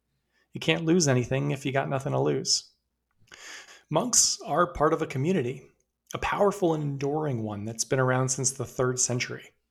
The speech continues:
Being a monk means something very specific, and when you're a monk, you dedicate your life to that thing. Every decision you make is driven by it. Communities can be powerful.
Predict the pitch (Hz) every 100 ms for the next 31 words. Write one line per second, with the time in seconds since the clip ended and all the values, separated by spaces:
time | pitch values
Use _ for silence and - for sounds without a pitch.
0 | _ _ _ - 156 160 131 139 170 -
1 | 156 151 160 151 156 139 160 160 - 156
2 | - 127 120 - 123 120 127 131 117 131
3 | 170 - _ _ 147 147 156 156 170 151
4 | 131 139 139 - 123 127 - 143 127 135
5 | _ _ _ _ _ _ 156 160 165 -
6 | 160 143 139 135 190 190 - 156 127 170
7 | 139 113 110 165 - _ _ _ _ _
8 | _ - - - - 160 190 202 214 -
9 | - 180 180 139 165 170 - 170